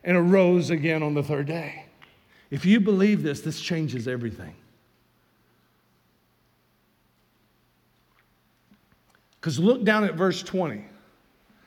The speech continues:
In verse twenty, here's what Paul would go on to say about this. He says, "But in fact, Christ has been raised from the dead, the first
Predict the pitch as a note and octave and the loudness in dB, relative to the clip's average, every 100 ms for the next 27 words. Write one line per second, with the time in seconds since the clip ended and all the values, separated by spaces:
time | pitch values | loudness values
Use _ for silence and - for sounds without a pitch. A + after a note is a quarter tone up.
0 | _ _ _ _ _ _ _ _ - F3+ | _ _ _ _ _ _ _ _ -2 0
1 | E3+ A3+ G#3+ - A#3 A#3+ G3+ F3 E3+ G#3+ | 2 2 2 -2 0 2 4 2 4 2
2 | F#3+ G3 - - G3 F#3+ E3+ F#3 G3 F#3+ | 4 0 0 0 2 2 2 2 2 0
3 | D#3 - G#3+ G3+ E3+ D#3 E3+ D#3+ D#3 G3+ | -2 0 2 2 2 0 0 -2 0 0
4 | F#3 - G#3 F3 D#3+ - - - - F#3 | 0 2 4 4 2 -8 -20 -10 0 2
5 | F3+ C#3+ G#3 G#3 G#3+ G#3 - - G#3+ G#3 | 2 0 2 4 2 -2 -8 -2 2 4
6 | A#3 G#3+ - G3 G#3 A3 A3+ D#3 D3 G3+ | 4 0 -4 0 4 4 4 2 2 2
7 | G#3 G3 G3 G#3 A#3 A3 - A3+ A#3 A3 | 4 4 4 4 4 0 0 0 2 2
8 | F3+ E3 D#3+ E3+ D#3+ - - - - F#3 | 2 2 2 0 -2 -14 -20 -6 4 4
9 | - - - A3 A3+ A3 - - | 4 -2 4 6 6 4 0 -10